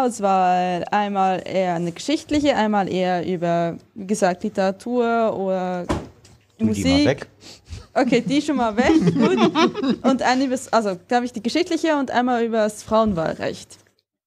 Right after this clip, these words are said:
Speaker 1: Und, und auch ein bisschen was gest-, äh, was Normales,
Speaker 2: Such mal das
Speaker 1: Politisches.
Speaker 2: Geschichtliche, äh,
Speaker 1: Also die
Speaker 2: egal.
Speaker 1: rein geschichtliche.
Speaker 2: Egal.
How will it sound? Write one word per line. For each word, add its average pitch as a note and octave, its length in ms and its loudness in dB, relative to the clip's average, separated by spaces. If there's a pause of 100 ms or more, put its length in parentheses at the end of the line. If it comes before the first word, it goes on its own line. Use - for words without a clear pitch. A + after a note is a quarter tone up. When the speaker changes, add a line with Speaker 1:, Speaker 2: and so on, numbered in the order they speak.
Speaker 1:
Und, G#3+ 240 -2
und G3+ 340 -4
auch F#3 100 -2
ein F#3 120 -8
bisschen F3 420 -8
was - 220 -16
gest-, - 260 -20
äh, F3 320 0
was E3 240 -10
Normales, E3+ 540 -8 (340)
Speaker 2:
Such - 20 -20
mal - 60 -8
das F2+ 80 -2
Speaker 1:
Politisches. A2+ 300 4
Speaker 2:
Geschichtliche, F2+ 560 -2 (360)
äh, E2 40 -16 (160)
Speaker 1:
Also A3+ 140 0
die A#3 120 0
Speaker 2:
egal. A3 120 4
Speaker 1:
rein B3+ 120 4
geschichtliche. F3+ 720 -4 (500)
Speaker 2:
Egal. C3 220 -14